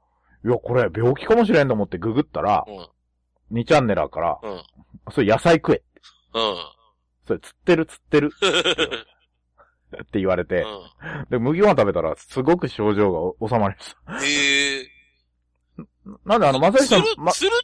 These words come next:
Speaker 1: ってそういった栄養、栄養不足なんだね。
Speaker 2: 栄養不足っていうか、ミネラルですね。
Speaker 1: うん。
Speaker 2: ミネラル。そう、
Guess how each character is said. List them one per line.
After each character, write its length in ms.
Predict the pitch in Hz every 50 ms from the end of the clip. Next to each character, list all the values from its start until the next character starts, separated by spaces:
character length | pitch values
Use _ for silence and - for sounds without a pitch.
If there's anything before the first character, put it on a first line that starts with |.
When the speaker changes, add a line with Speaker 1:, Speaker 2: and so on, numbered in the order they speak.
| _
Speaker 1:
っ 40 | _
て 120 | - 139
そ 200 | 131 - - 180
う 40 | 196
い 40 | 202
っ 20 | -
た 120 | _ - 127 113 - -
栄 240 | 151 220 285 370 359
養、 100 | 339 359 370 359 370 359 294 - _ _ -
栄 180 | 160 240 269
養 180 | 320 349 392 381
不 120 | 330 349 392
足 180 | 349 - -
な 120 | - - 95
ん 100 | _ _
だ 120 | - 92
ね。 140 | 92 110 - _ _ _ _ _ _ _ _ _ _
Speaker 2:
栄 80 | - 190
養 100 | 247 254
不 60 | 247
足 60 | -
っ 60 | 196 -
て 60 | -
い 40 | 90
う 20 |
か、 40 | 107
ミ 100 | 165 208
ネ 140 | 240 226 156
ラ 120 | 101 73
ル 100 | 64 58
で 60 | -
す 80 | _ -
ね。 80 | - 180 _
Speaker 1:
う 60 | 123
ん。 320 | 123 120 107 101 98 87 82 _ _ _ _ _ _
Speaker 2:
ミ 100 | - 151
ネ 80 | 160 147
ラ 60 | 110
ル。 140 | 76 73 -
そ 140 | - 233 294
う、 40 | 285